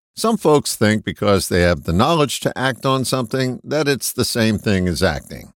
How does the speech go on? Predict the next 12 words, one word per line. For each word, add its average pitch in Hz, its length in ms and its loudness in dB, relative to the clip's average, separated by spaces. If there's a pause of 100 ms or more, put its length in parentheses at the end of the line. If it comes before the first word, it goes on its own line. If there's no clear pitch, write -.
"I 269 160 0
already 175 480 4
know 104 240 4
that" 67 260 -2 (100)
is 107 160 -2
a 104 80 2
commonly 143 520 0
used 120 340 2
phrase 110 500 2
of 78 220 -2
the 80 80 -2
non-doer. 82 1040 0